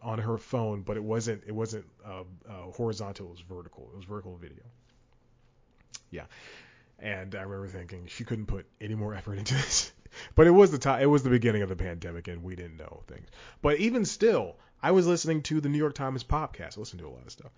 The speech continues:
And, uh, and I watch P B S NewsHour, and people still don't have microphones or cameras that are suitable enough for, we're gonna be doing this forever now.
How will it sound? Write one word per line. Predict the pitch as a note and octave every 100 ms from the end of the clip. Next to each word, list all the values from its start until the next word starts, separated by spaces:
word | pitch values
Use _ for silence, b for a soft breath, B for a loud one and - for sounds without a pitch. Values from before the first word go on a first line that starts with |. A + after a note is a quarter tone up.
| B B B -
And, | A2+ A2 G#2+
uh, | A2+ G#2
and | D3+
I | E3+
watch | F3 G#3 G3+ -
P | E3
B | D#3 D#3
S |
NewsHour, | D#3 F3+ C3 F#2 E2+
and | B2
people | A#2+ F#3 F3 E2+ - _ _ _
still | - - - - F3 B2+ - - G#2+
don't | B2+ B2+ C3
have | B2 A#2
microphones | A#2 A#2+ B2 A#2 A#2+ A#2+ A#2
or | - A#2
cameras | A2+ B2+ B2 A#2 G#2
that | A2
are | G#2+
suitable | G2+ - E3+ D#3+ B2+ A2
enough | G2 G2 G2+ B B B B
for, | - B2 A2 G#2+ G2 - -
we're | D3
gonna | G3 F#3+
be | F3
doing | C#3+ D#3 C#3
this | A2+ -
forever | - A#2 A2 A2+ G2
now. | F2 - -